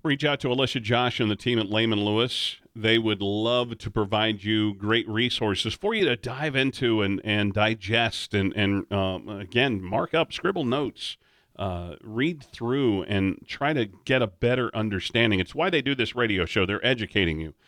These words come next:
It's why they do lunch and learns and dinner seminars. They wanna educate you. It's why they wrote the book, Peace Out, Retire into Your Go-Go Years, and are providing you some informational guides on Social Security decisions.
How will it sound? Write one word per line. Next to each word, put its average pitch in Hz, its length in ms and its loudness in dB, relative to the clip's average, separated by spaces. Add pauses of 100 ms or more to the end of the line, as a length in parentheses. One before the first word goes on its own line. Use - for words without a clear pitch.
(120)
It's - 100 -20
why 117 140 0
they 120 100 0
do 123 220 0
lunch 120 280 0
and 101 140 2
learns 87 260 0
and 90 120 -6
dinner 117 260 2
seminars. 82 460 -2
They 95 80 0
wanna 101 260 2
educate 98 480 0
you. 80 180 -2
It's - 160 -10
why 98 180 2
they 104 120 0
wrote 110 260 0
the 117 80 -2
book, 95 360 0 (360)
Peace 143 300 0
Out, 117 220 0
Retire 117 580 -2
into 151 420 0
Your 127 240 0
Go-Go 123 460 0
Years, 98 580 -2 (360)
and 139 240 0
are 131 100 -2
providing 113 480 0
you 107 160 0
some 104 180 -4
informational 107 600 0
guides 101 320 0
on 90 100 -2
Social 113 400 -2
Security 110 540 0
decisions. 90 560 0